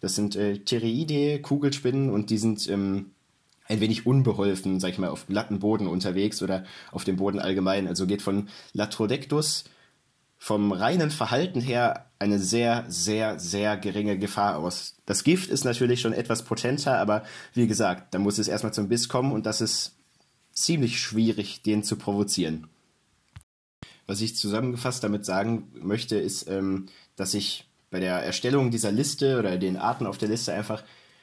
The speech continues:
nicht so viel Gedanken gemacht worden ist, ähm, beziehungsweise diese Liste wurde von Leuten gemacht, die eigentlich gar nicht so viel Ahnung von der Materie haben. Ähm, in Bremen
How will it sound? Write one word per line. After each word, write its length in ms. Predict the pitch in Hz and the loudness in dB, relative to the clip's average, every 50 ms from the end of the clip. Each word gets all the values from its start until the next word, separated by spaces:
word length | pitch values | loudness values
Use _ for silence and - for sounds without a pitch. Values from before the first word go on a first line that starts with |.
| _ _ _ - | _ _ _ 0
nicht 160 | 113 123 - | 0 0 0
so 60 | - | -2
viel 220 | 120 - 120 117 107 | -2 0 0 0 0
Gedanken 640 | 113 104 113 120 151 170 - 92 98 101 101 113 - | 0 0 0 0 -2 -2 -4 -6 -6 -6 -6 -8 -8
gemacht 340 | - 95 95 95 95 - - 95 | -4 -4 -2 -2 -4 -6 -6 -4
worden 280 | 92 95 95 101 92 | -4 -2 -2 -2 -2
ist, 360 | 80 110 120 - - - - | -2 -2 -2 -2 -4 -6 -6
ähm, 240 | 85 98 98 98 95 | -6 -4 -4 -2 -4
beziehungsweise 640 | 95 95 - 110 107 117 117 - 107 107 104 110 104 | -4 -2 -2 0 0 0 0 -2 -2 -2 -2 -2 -4
diese 180 | 101 104 101 104 | -4 -4 -4 -2
Liste 300 | 104 107 113 - 110 110 | -2 -2 -2 -2 -4 -6
wurde 100 | 107 - | -6 -4
von 120 | - 101 | -2 0
Leuten 260 | 104 113 113 - 107 | 0 0 0 -2 -2
gemacht, 340 | 104 101 107 117 - - - _ - | -2 0 0 -2 -4 -6 -14 _ -4
die 140 | 110 107 - | -4 -2 0
eigentlich 380 | - 107 107 107 107 - - | 0 0 -2 -2 -4 -4 -4
gar 120 | - 104 107 | -4 -2 -2
nicht 120 | 107 107 | -2 -2
so 100 | - 110 | -4 -4
viel 160 | 104 - - | -4 -4 -4
Ahnung 460 | - 90 107 117 113 98 95 92 - - | -2 0 0 2 0 0 -2 -6 -10 -16
von 220 | - - 95 92 | -10 -6 -2 -2
der 100 | 92 90 | 0 0
Materie 540 | 90 90 90 - 120 123 123 107 98 87 87 | -2 -2 -2 0 0 0 0 0 -2 -4 -4
haben. 340 | 85 82 82 85 92 95 92 - - - - - - - - - | -4 -4 -4 -4 -4 -6 -8 -12 -18 -20 -20 -20 -20 -20 -12 -6
Ähm, 500 | 85 95 95 95 95 95 95 95 92 92 - | -4 -2 0 2 2 2 2 2 0 -2 -2
in 500 | 98 101 104 101 101 98 98 95 92 95 | -2 0 0 0 0 0 0 -2 -2 -4
Bremen 880 | - 104 - - 92 107 123 151 160 147 131 120 117 110 107 - - | -6 -6 -4 -2 0 2 2 2 4 2 4 4 2 2 0 -2 -4